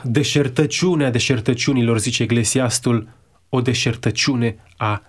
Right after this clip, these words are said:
deșertăciunilor.” Totul este deșertăciune. Cel de-al doilea verset.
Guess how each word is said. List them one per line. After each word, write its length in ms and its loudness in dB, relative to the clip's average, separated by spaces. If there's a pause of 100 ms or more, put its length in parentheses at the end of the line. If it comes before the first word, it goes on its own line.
deșertăciunilor.” 1120 -2 (540)
Totul 520 2 (360)
este 560 0 (260)
deșertăciune. 1000 -2 (320)
Cel 240 0
de-al 180 0
doilea 240 0
verset. 600 -6